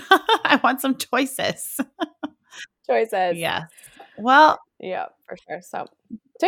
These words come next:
Speaker 2: yeah, that's, that's kind of, I think that's what we're looking at in looking into sort of twenty twenty-two. Obviously, these are, you know, f-, uh, s-, some of these are, are applicable to some people. Again, like,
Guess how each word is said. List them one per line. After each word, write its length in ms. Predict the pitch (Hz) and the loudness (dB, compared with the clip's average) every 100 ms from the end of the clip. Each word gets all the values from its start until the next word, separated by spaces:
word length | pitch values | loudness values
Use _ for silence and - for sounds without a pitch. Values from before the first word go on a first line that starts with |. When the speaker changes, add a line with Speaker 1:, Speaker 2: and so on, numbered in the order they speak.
| 494 | 4
Speaker 2:
yeah, 60 | |
that's, 280 | 240 277 - | 6 4 4
that's 260 | 285 339 - | 2 2 0
kind 220 | - 381 | -2 0
of, 280 | 370 349 311 | 2 2 2
I 160 | - | 0
think 220 | 262 359 370 | 0 -2 0
that's 180 | 370 - | -2 -2
what 260 | 233 240 233 | -2 2 2
we're 160 | 254 | 2
looking 320 | 233 220 240 233 | 2 0 -4 -6
at 220 | 233 202 _ | -6 -8 _
in 600 | - 202 202 196 190 190 180 _ - - _ - | -10 -8 -8 -8 -8 -10 -12 _ -20 -20 _ -10
looking 360 | 196 196 208 | -10 -8 -8
into 460 | 196 196 208 196 190 | -8 -8 -6 -4 -4
sort 180 | 202 185 | -6 -6
of 100 | 180 | -6
twenty 240 | 196 185 | -8 -12
twenty-two. 600 | 185 175 170 220 226 254 - _ _ _ _ _ | -12 -14 -10 -4 -2 -4 -8 _ _ _ _ _
Obviously, 420 | 202 196 202 226 208 | -2 0 -2 -4 -4
these 200 | 202 185 | -4 -2
are, 520 | 175 175 170 170 175 _ | 0 0 -2 -4 -8 _
you 120 | 196 | -12
know, 160 | 175 160 | -10 -10
f-, 60 | 160 - | -14 -18
uh, 40 | - - - _ _ _ - _ _ - 151 | -18 -18 -20 _ _ _ -20 _ _ -20 -20
s-, 240 | 185 196 | -18 -2
some 160 | 269 262 | 2 4
of 60 | 269 | 4
these 180 | 269 | 4
are, 220 | 247 240 - | 6 4 4
are 160 | 202 | 4
applicable 360 | 196 226 208 208 | 2 -2 -6 -6
to 60 | 196 | -6
some 160 | 214 | -10
people. 420 | 196 202 208 208 | -10 -6 0 0
Again, 420 | 202 190 180 180 185 | 0 -2 -2 -2 -2
like, 200 | 180 | -6